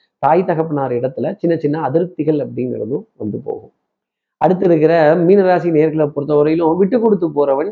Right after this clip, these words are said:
கெட்டு போவதில்லை. விட்டு கொடுத்து, விட்டு கொடுத்து எவ்வளவோ வளைஞ்சு போயிட்டீங்க. ஆனா இதை வந்து நிறைய பேர் அட்வான்டேஜாவே பாக்குறாங்களே, அதை என்ன பண்றது? நம்மள கோலன்ல நினைச்சிடுறாங்க. ஆஹ், நம்ம சாது மிரண்டால் காடு கொள்ளாது.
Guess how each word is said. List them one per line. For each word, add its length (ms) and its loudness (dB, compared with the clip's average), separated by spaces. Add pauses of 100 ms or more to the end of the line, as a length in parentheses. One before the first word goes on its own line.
கெட்டு 240 -10
போவதில்லை. 600 -4
விட்டு 220 -8
கொடுத்து, 260 -2
விட்டு 220 -4
கொடுத்து 420 -6 (340)
எவ்வளவோ 540 4
வளைஞ்சு 260 4
போயிட்டீங்க. 400 0
ஆனா 240 0
இதை 280 4
வந்து 200 2
நிறைய 280 0
பேர் 100 0
அட்வான்டேஜாவே 840 -4
பாக்குறாங்களே, 680 -2 (380)
அதை 200 4
என்ன 200 2
பண்றது? 440 2 (100)
நம்மள 280 -2 (100)
கோலன்ல 380 2
நினைச்சிடுறாங்க. 840 -2 (460)
ஆஹ், 600 0
நம்ம 380 2 (880)
சாது 260 0
மிரண்டால் 480 0 (400)
காடு 280 -4
கொள்ளாது. 640 -2